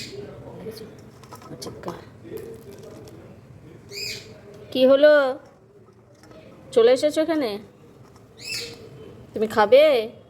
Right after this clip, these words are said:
তুমি তো খা-, খেয়েছো অল্প একটু, অল্প একটু খেয়েছো। হ্যাঁ, এই লাল লঙ্কাগুলো কি সুন্দর, মিষ্টি খেতে পারে, খাই না বদমাসটা।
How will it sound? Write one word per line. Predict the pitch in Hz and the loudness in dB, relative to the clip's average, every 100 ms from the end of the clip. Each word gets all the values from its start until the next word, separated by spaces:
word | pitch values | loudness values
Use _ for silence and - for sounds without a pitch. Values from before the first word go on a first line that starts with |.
| - - - - - | -20 -20 -20 -16 -8
তুমি | 247 | -2
তো | 254 247 - - | 2 0 -2 -10
খা-, | 254 - | -8 -2
খেয়েছো | 240 247 247 | 2 2 2
অল্প | 247 247 254 | 2 2 2
একটু, | 254 - 247 214 226 - - - - - - - - - - - - - - - - 214 - - 233 226 - - - - - | -2 -2 -2 -2 -2 -16 -20 -20 -20 -20 -20 -20 -20 -20 -20 -20 -20 -20 -20 -20 -18 -18 -18 -18 -18 -18 -20 -20 -20 -12 -2
অল্প | 233 226 | 0 4
একটু | 247 240 - | 2 0 -4
খেয়েছো। | 247 233 233 233 | 0 0 0 0
হ্যাঁ, | 233 254 254 247 - - - - - - _ _ - - | 2 2 2 -2 -12 -20 -20 -20 -20 -20 _ _ -20 -16
এই | - | -8
লাল | 196 190 | -6 -4
লঙ্কাগুলো | 202 202 208 196 | -6 -6 -8 -8
কি | 208 | -8
সুন্দর, | 220 214 247 | -10 -10 -10
মিষ্টি | 208 196 208 | -10 -12 -10
খেতে | 190 196 | -12 -10
পারে, | 208 - - | -12 -14 -14
খাই | 170 | -14
না | 170 185 - - - - - - | -14 -16 -20 -20 -20 -20 -16 -12
বদমাসটা। | - - - | -12 -12 -14